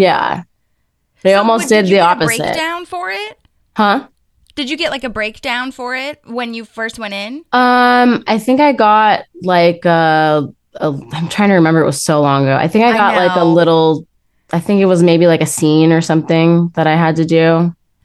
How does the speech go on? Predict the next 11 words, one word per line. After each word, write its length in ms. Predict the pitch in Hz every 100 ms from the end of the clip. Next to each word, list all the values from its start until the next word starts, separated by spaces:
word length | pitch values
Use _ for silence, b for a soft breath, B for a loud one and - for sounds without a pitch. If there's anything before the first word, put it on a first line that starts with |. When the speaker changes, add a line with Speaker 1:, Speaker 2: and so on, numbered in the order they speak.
| _
Speaker 2:
Okay, 360 | 190 190 185 175
gotcha. 240 | 175 165
Speaker 1:
Yeah, 60 | 170
they 120 | 170
gave 160 | 165 170
me 140 | 175
a 40 |
scene 440 | 170 - 156 156 156
to 120 | 160
work 280 | 147 147 147
on 640 | 143 139 139 143 143 143